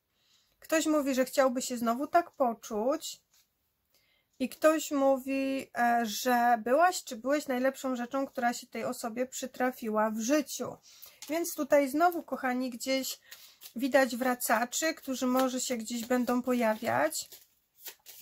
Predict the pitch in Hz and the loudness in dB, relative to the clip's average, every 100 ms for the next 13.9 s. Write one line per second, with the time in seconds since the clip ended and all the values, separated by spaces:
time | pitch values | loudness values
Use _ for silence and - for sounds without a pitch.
0 | - 240 233 285 262 262 254 226 240 247 | -6 2 6 6 4 2 0 0 0 2
1 | 240 233 262 262 262 269 247 240 254 247 | 2 0 -2 -2 -4 0 2 2 -2 -4
2 | - 247 240 254 - 262 254 254 247 254 | -4 -4 -4 -6 -2 0 2 2 4 2
3 | - - - _ - 330 330 - 262 254 | -2 -20 -20 _ 0 4 4 4 0 -2
4 | 254 247 233 233 233 233 - - 254 247 | -2 2 2 2 -2 -4 -4 -4 -2 -2
5 | 226 247 247 247 254 262 247 254 240 240 | -2 -2 -2 -4 -2 2 2 0 -6 -4
6 | 247 247 269 262 - - 254 240 247 254 | -4 -2 -2 -2 -4 -4 2 2 0 -6
7 | 240 233 254 254 254 262 - - - - | -6 -4 -2 -2 -2 -4 -8 -12 -20 -20
8 | - 254 262 262 254 254 254 - 277 269 | -2 2 6 6 4 0 0 0 0 0
9 | 277 - 262 269 254 254 254 247 254 247 | -4 -6 -2 -2 -2 0 -2 0 0 0
10 | 254 277 294 302 277 262 269 277 269 269 | 4 4 4 0 -2 -4 -2 -2 -2 -2
11 | 262 285 - 302 269 277 233 220 220 226 | -2 -2 -2 -2 0 0 0 -4 -6 -4
12 | 285 - - - _ - 214 - 277 277 | -6 -12 -20 -20 _ -10 -2 4 6 8
13 | 277 277 269 - 269 277 269 262 | 6 6 4 0 -6 -4 -4 -6